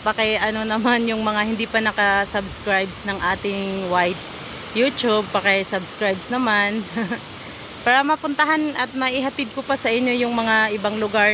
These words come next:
na hindi ko pa napuntahan ever. Meron pa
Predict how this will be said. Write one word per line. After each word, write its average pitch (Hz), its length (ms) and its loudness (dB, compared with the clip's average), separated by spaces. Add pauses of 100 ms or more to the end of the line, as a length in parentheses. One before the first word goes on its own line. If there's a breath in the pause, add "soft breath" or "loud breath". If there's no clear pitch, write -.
na 202 240 2
hindi 202 160 -4
ko - 80 -4
pa 208 160 0
napuntahan 214 560 0
ever. 196 560 0 (4000)
Meron 302 400 4
pa 320 80 4